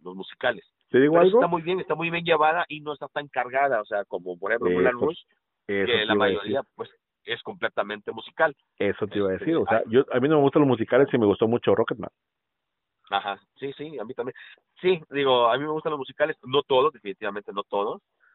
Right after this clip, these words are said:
Speaker 1: este, pero Rocketman sí, no está tan cargado, o sea, está padre. De hecho, cuando empezaron a cantar, dije, "Ay, no mames", porque yo tenía otra percepción de la película, pero está muy bien,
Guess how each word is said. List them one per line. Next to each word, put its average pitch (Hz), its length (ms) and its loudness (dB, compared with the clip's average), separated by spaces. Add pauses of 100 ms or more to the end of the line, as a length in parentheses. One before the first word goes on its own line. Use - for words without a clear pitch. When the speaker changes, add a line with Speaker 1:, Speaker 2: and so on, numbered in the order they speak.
(280)
Speaker 1:
este, 78 480 -8 (120)
pero 95 280 0
Rocketman 110 440 -4
sí, 143 100 -6
no 139 100 -4
está 147 140 -6
tan 151 160 -4
cargado, 131 320 0
o 117 40 -8
sea, 110 120 -10
está - 160 -6
padre. 131 300 0 (220)
De 139 80 -2
hecho, - 140 0
cuando 139 320 0
empezaron 151 360 -8
a - 60 -2
cantar, 151 360 -6
dije, 151 180 -10
"Ay, 120 120 -10
no 349 100 -10 (100)
mames", - 320 -12 (640)
porque 135 340 -2
yo 135 220 0
tenía 139 320 -2
otra 123 280 -2
percepción 101 520 -12
de 90 80 -16
la 95 100 -6
película, 131 420 -10 (720)
pero 117 360 0
está 113 240 -8
muy 131 160 -10
bien, 170 180 -10